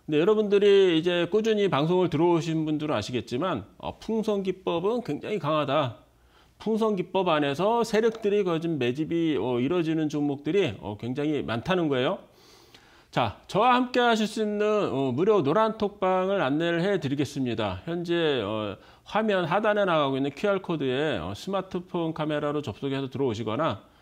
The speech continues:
아니면 문자 샵 삼칠칠이, 어, 급등매매하고 입력해서 보내주시면요. 저와 함께 하실 수 있는 무료 노란 톡방 링크를, 어, 보내드리고요.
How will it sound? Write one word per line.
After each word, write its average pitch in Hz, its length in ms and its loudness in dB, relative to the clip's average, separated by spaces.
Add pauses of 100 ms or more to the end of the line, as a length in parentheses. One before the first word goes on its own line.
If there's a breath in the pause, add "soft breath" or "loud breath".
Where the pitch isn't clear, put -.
(240 soft breath)
아니면 135 260 0
문자 151 260 0
샵 170 240 -4
삼칠칠이, 175 920 -2
어, 101 240 -10
급등매매하고 160 920 -2
입력해서 139 420 0
보내주시면요. 120 840 -4 (500 loud breath)
저와 165 340 2
함께 202 260 -2
하실 180 320 2
수 170 160 -6
있는 170 420 0
무료 208 320 4
노란 190 360 2
톡방 170 540 0
링크를, 170 720 0
어, 123 380 0
보내드리고요. 143 720 0